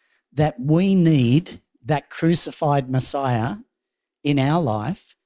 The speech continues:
we need his grace, we need his forgiveness, we need his mercy, there is no,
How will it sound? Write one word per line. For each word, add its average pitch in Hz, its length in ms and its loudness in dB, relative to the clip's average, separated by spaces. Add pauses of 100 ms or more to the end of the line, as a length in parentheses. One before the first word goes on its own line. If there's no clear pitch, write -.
(100)
we 180 200 0
need 165 420 2
his 160 220 2
grace, 127 460 -2
we 156 140 4
need 156 300 4
his 165 160 2
forgiveness, 127 640 -2
we 160 180 0
need 156 300 0 (300)
his 143 180 0
mercy, 139 640 -2 (520)
there 190 340 0
is - 180 0
no, 170 160 0